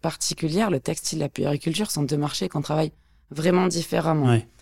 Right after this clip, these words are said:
Speaker 1: Euh, le textile, on va avoir des collections qui sont changeantes, qui sont, qui récurrentes. On va avoir des, des temps forts particuliers, euh, que, qui sont bien ciblés dans l'année parce que c'est des besoins d'équipement de l'enfant. Euh,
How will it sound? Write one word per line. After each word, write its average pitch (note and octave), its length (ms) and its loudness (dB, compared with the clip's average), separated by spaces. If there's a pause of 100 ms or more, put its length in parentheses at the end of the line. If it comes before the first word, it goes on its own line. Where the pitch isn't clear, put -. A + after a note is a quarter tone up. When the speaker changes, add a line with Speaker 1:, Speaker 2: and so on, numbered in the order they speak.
(240)
Speaker 1:
Euh, C#3+ 100 0
le C3+ 80 0
textile, D#3+ 320 0
on E3+ 80 4
va D3 120 4
avoir C#3+ 180 2
des D3 100 2
collections D#3 380 0
qui - 80 -2
sont C#3 120 -2
changeantes, D#3 520 0
qui - 100 -6
sont, D3+ 140 -2
qui D3 100 -2
récurrentes. D3+ 540 0 (420)
On D3+ 80 0
va D3+ 180 4
avoir D#3 280 6
des, - 100 0
des D#3 160 2
temps D#3 180 2
forts - 220 0
particuliers, - 800 0 (560)
euh, C3 480 2
que, - 160 -8
qui - 180 -4
sont C3+ 180 0
bien D3 200 4
ciblés D#3 340 2
dans C#3+ 140 2
l'année E3+ 320 4
parce C#3 240 0
que - 100 -4
c'est - 140 -2
des C3+ 100 0
besoins C3+ 240 0
d'équipement D3+ 540 2
de C#3+ 100 2
l'enfant. C#3 400 4 (680)
Euh, C#3 260 0